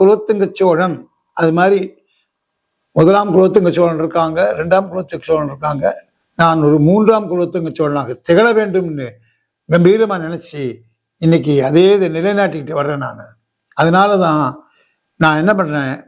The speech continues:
தனியார் துப்பறியும் நிறுவனங்கள் நாட்டுக்கு உபயோகமாக இருக்கப்பட வேண்டும் என்ற நியதியை பின்னாளில் நான் ஏற்பாடு செய்த கவர்னர் பேசினார்.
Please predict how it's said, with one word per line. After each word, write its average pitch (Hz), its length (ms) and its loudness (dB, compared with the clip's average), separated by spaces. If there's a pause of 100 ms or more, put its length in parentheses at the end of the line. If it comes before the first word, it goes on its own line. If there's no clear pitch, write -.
(1200)
தனியார் 240 680 2
துப்பறியும் 220 560 2
நிறுவனங்கள் 190 920 2 (440)
நாட்டுக்கு 202 800 0
உபயோகமாக 190 800 2
இருக்கப்பட 170 520 -4
வேண்டும் 165 520 -2 (220)
என்ற 170 240 0
நியதியை 156 680 2 (540)
பின்னாளில் 233 1000 0
நான் 175 240 -2
ஏற்பாடு 202 420 0
செய்த 151 360 -6
கவர்னர் 180 640 -2
பேசினார். 151 580 -6